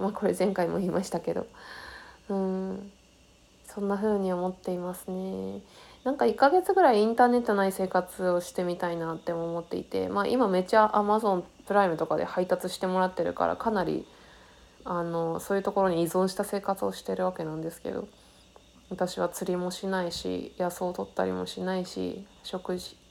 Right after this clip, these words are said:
畑もしてないし、食事は作ってはいるけど、野菜は買ってるし。はあ、えっと、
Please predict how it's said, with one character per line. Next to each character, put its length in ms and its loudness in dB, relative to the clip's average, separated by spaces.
畑 400 0
も 120 -2
し 140 -10
て 100 -4
な 160 -4
い 80 -6
し、 300 -10
食 340 -6
事 120 -4
は 180 0
作 200 -2
っ 20 0
て 140 2
は 120 8
い 60 2
る 100 0
け 120 2
ど、 340 0
野 120 -2
菜 260 -4
は 80 -2
買 220 -8
っ 20 -8
て 240 -4
る 100 -4
し。 280 -12
は 180 -6
あ、 120 -6
え 80 -4
っ 40 -4
と、 340 -4